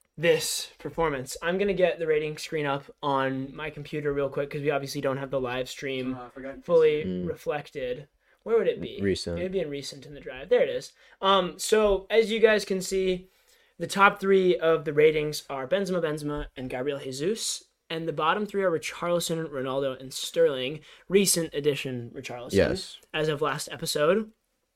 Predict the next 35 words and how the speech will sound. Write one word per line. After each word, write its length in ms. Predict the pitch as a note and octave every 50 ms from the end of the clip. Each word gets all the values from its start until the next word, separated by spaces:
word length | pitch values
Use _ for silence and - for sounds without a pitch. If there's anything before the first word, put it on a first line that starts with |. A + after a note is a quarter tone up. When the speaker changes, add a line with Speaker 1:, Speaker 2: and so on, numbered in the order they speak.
| _ -
Speaker 1:
But 400 | D#3+ D3+ C#3 F#3+ F#3 F3 F3 -
where 240 | E3+ F3 G3+ A#3 C4
do 80 | C4+ B3+
you 240 | G#3+ G3 G3+ G#3
think 280 | F#3+ - F3 E3 D#3 C#3+
he 140 | - D#3 C#3+
falls? 520 | - - C#3+ C3 B2 B2 B2 D3 D3 -
Obviously, 460 | G3+ E3 E3 E3+ E3+ D#3+ - F3 D#3+
there 200 | C#3+ D3+ C#3+ C#3
are 200 | - A#2+ B2+ B2+
players 500 | - - - D#3 C#3 C3 C3 C3 C3 - - -
in 200 | E3 E3+ F3 E3+
between, 540 | E3 - - - F#3 G3 G#3 G#3+ G#3+ A3
Speaker 3:
Mm-hmm. 240 | G#3+ G#2+ A2 A2 G#2 G2+ - _ _ _ -
Speaker 1:
uh, 320 | - C#3+ C#3+ C#3+ C#3+ C3+ B2 - _ _ _ -
but 240 | D#3 D3 D#3+ D3+ D3
these 200 | D3+ D#3 C#3+ C#3+
are 120 | C#3 C#3
the 100 | C3 B2+
top 360 | B2 - - C#3 B2+ B2 A#2+ -
and 240 | - D3 B2+ B2+ B2+
the 60 | B2
bottom. 280 | A#2+ B2 A#2+ B2 B2+ C#3
So 100 | - F3
where 100 | G3+ A#3
do 40 | C4
you 60 | B3+
think 120 | C4+ A#3
he 100 | A3+ G#3+
falls 320 | - - G3+ G3 F3+ E3+ D#3+
with 140 | D#3+ D3+ -
this 160 | D#3+ D3+ -
performance? 520 | - D#3 D3 F3+ F#3 E3 D3+ - - - _ _ _ _ _ _ _ - - _ _ _ _ -
Speaker 3:
Mm. 440 | G2 G2+ G2 F#2+ F2+ F2 E2+ E2+ E2+ _ _ _ _ _ _ _ _ _ _ _ _ -
Well, 400 | - C3+ C3+ C3 B2+ G#2+ - -